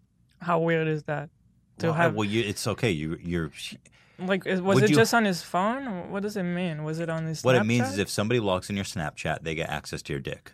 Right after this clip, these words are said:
Speaker 1: Yeah. <laughs>
Speaker 2: Straight access. Like me, if I'm, if I'm a celebrity, I, here's my, here's the good thing about being me. Nobody wants to see me naked.
Speaker 1: <laughs>
Speaker 2: All right? My dick pics are completely safe.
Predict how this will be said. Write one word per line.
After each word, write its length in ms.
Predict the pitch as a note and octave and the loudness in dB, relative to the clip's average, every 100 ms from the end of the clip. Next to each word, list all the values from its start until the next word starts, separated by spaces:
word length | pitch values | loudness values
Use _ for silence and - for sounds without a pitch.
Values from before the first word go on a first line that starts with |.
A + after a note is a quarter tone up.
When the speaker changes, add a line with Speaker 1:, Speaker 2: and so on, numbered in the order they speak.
| - | -12
Speaker 1:
Yeah. 260 | E3 D#3+ | -8 -6
<laughs> 360 | F#3 - A3+ - | -4 -2 -2 -4
Speaker 2:
Straight 500 | - - G2+ G#2+ A2 | -10 -6 0 2 4
access. 580 | E2+ D#2 - - - - - - - - - _ _ - - - F#3+ - - - - | 2 0 -6 -8 -12 -12 -12 -12 -18 -20 -20 _ _ -18 -12 -2 -2 -2 -6 -8 -4
Like 320 | E3 F#3 G#2+ | -2 0 -2
me, 320 | C3+ D#3+ C#3 | 0 4 4
if 160 | A2+ - | 2 -2
I'm, 480 | B2 C#3 C#3 B2 - | 0 2 2 -2 -8
if 160 | - - | -8 -2
I'm 160 | B2 C3 | 2 2
a 80 | |
celebrity, 680 | - G#2+ F#2 D#2 D2 D2 - _ _ _ _ | 0 0 0 0 -4 -8 -12 _ _ _ _
I, 320 | C#2 A#1+ F2+ - A2+ | -16 -10 -8 -8 -4
here's 260 | A2+ D3+ | 0 0
my, 140 | - - | 0 -2
here's 340 | - C#3+ B2+ | 0 0 0
the 200 | - F2+ - | 0 -2 0
good 160 | F#2 F2+ | -2 -2
thing 100 | D#2+ | -4
about 240 | D2+ D2 | -4 -4
being 220 | E2+ D2+ | -4 -4
me. 120 | D2+ - _ - | -8 -14 _ -2
Nobody 300 | A2 A2+ G2+ | 0 2 2
wants 180 | F2+ | 0
to 80 | G2 | -2
see 180 | - E2+ | -4 -4
me 100 | D2 | -4
naked. 360 | D2 C2+ - - - - D4 | -6 -8 -12 -14 -14 -12 -12
Speaker 1:
<laughs> 380 | C4 - _ - | -14 -18 _ -6
Speaker 2:
All 60 | C3 | -2
right? 240 | C3+ F2+ - - - - | 0 0 -2 -8 -20 -2
My 180 | - C#3 | 6 6
dick 280 | A2+ A2+ - | 6 2 4
pics 280 | G#2 - - | 2 4 2
are 80 | F2 | 2
completely 460 | F#2 G2+ G2 - | 2 4 4 2
safe. 320 | - - F#3+ | 0 2 2